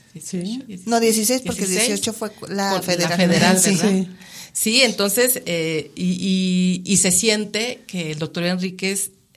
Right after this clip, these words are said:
Speaker 1: viene con todo. O sea, primero trae la marca.
Speaker 2: La marca Morena.
Speaker 1: La marca que cómo pesa, aunque, eh,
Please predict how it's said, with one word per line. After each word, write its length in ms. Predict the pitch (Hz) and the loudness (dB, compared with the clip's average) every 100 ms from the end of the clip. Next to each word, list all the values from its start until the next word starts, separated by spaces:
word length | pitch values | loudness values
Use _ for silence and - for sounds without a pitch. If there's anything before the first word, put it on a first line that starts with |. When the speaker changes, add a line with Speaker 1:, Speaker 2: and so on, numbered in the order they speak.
| - | -12
Speaker 1:
viene 380 | 147 165 156 175 | -6 -4 -4 -6
con 220 | 156 139 | -8 -8
todo. 260 | 139 135 - | -6 -6 -8
O 20 | - - | -16 -14
sea, 280 | - 165 - | -6 -4 -4
primero 400 | 156 160 175 208 | -6 -2 0 -2
trae 280 | 214 180 185 | -2 0 0
la 120 | 175 139 | 0 -2
marca. 440 | 139 143 - - - _ - - _ - | -2 -2 -6 -14 -14 _ -20 -20 _ -6
Speaker 2:
La 60 | |
marca 320 | 175 170 - | -4 -4 -6
Morena. 340 | 185 180 160 160 | -6 -6 -6 -10
Speaker 1:
La 140 | 175 160 | -8 -6
marca 320 | 160 156 214 | -6 -6 -8
que 100 | 175 | -8
cómo 300 | - 175 190 | -8 -6 -6
pesa, 360 | 185 170 - 233 - - | -4 -2 -2 -2 -6 -8
aunque, 500 | 202 202 185 214 214 - | -4 0 4 6 6 4
eh, 540 | 208 202 202 190 - | 4 6 6 2 -4